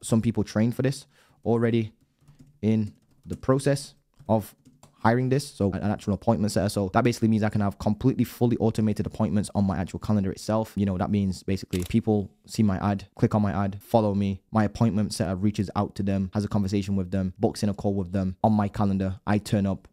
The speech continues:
I close them, they get in the program, and they're able to get results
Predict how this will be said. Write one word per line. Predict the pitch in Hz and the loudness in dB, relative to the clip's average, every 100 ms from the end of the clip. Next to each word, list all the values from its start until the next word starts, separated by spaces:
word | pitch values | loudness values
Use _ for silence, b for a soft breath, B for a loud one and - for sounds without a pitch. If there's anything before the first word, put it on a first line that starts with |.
| - | -8
I | 101 | -6
close | - 104 95 | -2 -2 -2
them, | 101 92 - | -2 -4 -2
they | 104 | 0
get | 101 | 2
in | |
the | 101 | 0
program, | 95 101 95 95 92 - | 0 -2 0 -2 -4 -4
and | 101 | -2
they're | 101 | -2
able | 101 98 | -2 -4
to | - | -4
get | 95 | -6
results | 95 95 92 - | -4 -4 -6 -8